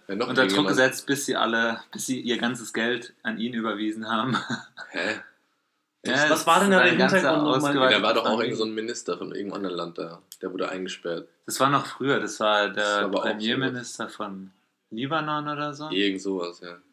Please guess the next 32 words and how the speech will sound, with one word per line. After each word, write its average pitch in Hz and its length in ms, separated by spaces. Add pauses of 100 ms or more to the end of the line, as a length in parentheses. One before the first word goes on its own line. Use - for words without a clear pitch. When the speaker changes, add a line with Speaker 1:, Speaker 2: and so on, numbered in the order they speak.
(160)
Speaker 3:
Ja, 147 240
stimmt, 143 440
ja, 139 160
das 143 280
hab 127 80
ich 120 120
gelesen, 123 500
ja. 127 100
Speaker 2:
Und 113 60
wer 104 120
ist - 120
in 123 100
China 139 340
verschwunden? 127 580 (560)
War 107 100
doch 98 120
auch 110 140
irgendwas. 95 420 (800)
Speaker 1:
Ist - 100
auch 120 180
jemand 139 240
verschwunden? 139 440
Speaker 2:
Ah, 98 40
nee, 104 180
vielleicht 101 220
verwechsel 92 320
ich - 80
das - 140
auch 90 120
gerade. - 340 (200)
Keine 85 140
Ahnung. - 200